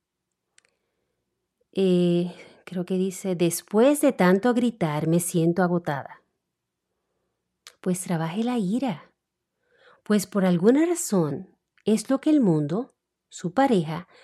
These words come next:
le está reflejando. Y tiene toda la razón. Es terrible la cantidad de energía que perdemos en un momento de ira.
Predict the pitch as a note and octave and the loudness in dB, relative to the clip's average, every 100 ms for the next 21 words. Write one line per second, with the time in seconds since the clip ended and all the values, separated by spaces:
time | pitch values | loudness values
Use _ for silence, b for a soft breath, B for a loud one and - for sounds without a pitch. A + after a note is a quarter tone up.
0 | b G#3 A3 - D3+ D3+ - A3 C#4 E4 | b 0 0 0 -2 -4 -4 -2 0 0
1 | G3+ E3+ _ _ _ _ _ _ _ _ | 0 -4 _ _ _ _ _ _ _ _
2 | b b b b b _ - A#3 A3 C4 | b b b b b _ 0 0 2 4
3 | D4+ F4 - A3+ A#3 A#3+ A3 E3+ D3 - | 6 6 4 2 4 4 2 2 -2 -8
4 | C#3+ - - - _ _ _ _ _ G#3+ | -12 -14 -18 -20 _ _ _ _ _ 0
5 | B3+ - D#4+ A3+ D#3 F#3+ D3+ B2+ - - | 0 2 2 2 0 -2 -2 -8 -12 -20
6 | B B G3+ G3+ G3+ G3 F3+ F3 G3 A#3 | B B -2 2 2 2 2 0 0 4
7 | D#4+ C#4+ E3+ - - A#3 F#3 E3+ G#3+ A#3 | 6 6 4 -2 0 2 2 2 0 2
8 | D4+ F3+ D3+ C#3 E3+ G#3+ - - A#3+ G#3+ | 0 0 -2 -2 -6 -8 -10 2 6 6
9 | E3 E3 D#3 D3+ E3 F3 A3 D#4+ B3 F3+ | 6 4 2 -2 -2 -2 0 0 -2 -8